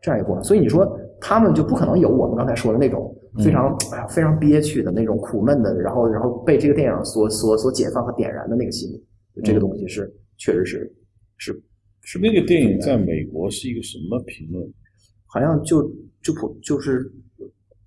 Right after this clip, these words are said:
Speaker 2: 票房应该也没多高。
Speaker 1: 啊，对，就是中等偏上，但是口碑的话，一，就是算中等。
Speaker 2: 啊。
Speaker 1: 对，对，有好有坏。就是，就是主要还是批评他的这个，呃，价值观这方面，然后另外就是说，就是主要的批评在于，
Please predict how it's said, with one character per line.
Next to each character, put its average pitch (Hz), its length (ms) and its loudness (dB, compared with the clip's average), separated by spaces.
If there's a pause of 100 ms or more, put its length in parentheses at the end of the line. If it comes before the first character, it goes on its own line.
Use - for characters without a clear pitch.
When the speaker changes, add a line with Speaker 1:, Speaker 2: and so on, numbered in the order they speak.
(120)
Speaker 2:
票 143 120 2
房 107 160 0
应 151 80 2
该 147 80 0
也 135 140 0
没 87 300 -4
多 120 200 -8
高。 120 80 -2
Speaker 1:
啊， - 180 -4 (220)
对， 107 280 0
就 156 100 -8
是 - 120 -10
中 185 200 2
等 - 140 4
偏 127 180 0
上， 135 260 0
但 123 140 -2
是 127 120 0
口 113 200 0
碑 113 160 2
的 120 80 0
话， 117 100 -2
一， 107 80 0 (120)
就 120 160 -6
是 110 100 -4
算 120 180 -2
中 123 160 -4
等。 120 120 -4 (500)
Speaker 2:
啊。 90 80 0 (340)
Speaker 1:
对， 92 200 -2 (100)
对， 98 120 -2
有 104 100 -4
好 - 100 -6
有 - 100 -6
坏。 - 140 -8 (540)
就 180 100 2
是， 196 240 0
就 196 100 4
是 175 140 2
主 120 140 -2
要 165 80 4
还 160 120 2
是 170 80 4
批 180 200 0
评 165 120 2
他 160 200 0
的 165 60 4
这 160 140 2
个， 117 320 2 (640)
呃， 196 340 4
价 160 140 2
值 147 100 2
观 156 260 4
这 151 100 4
方 131 180 0
面， 123 200 2
然 101 100 -2
后 127 60 0
另 139 120 2
外 131 120 0
就 117 120 0
是 - 80 -8
说， 117 240 0 (760)
就 127 100 -6
是 - 80 -14
主 - 180 -8
要 185 120 0
的 147 80 0
批 147 120 -6
评 131 140 -4
在 135 140 0
于， 117 160 2